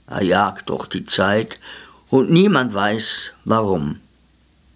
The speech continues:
Die erste Klasse ist fast leer.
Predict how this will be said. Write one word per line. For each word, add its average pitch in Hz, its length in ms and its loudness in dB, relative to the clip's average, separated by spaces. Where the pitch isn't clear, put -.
Die - 140 -2
erste 170 420 0
Klasse - 480 0
ist - 300 -2
fast - 340 -2
leer. 98 320 2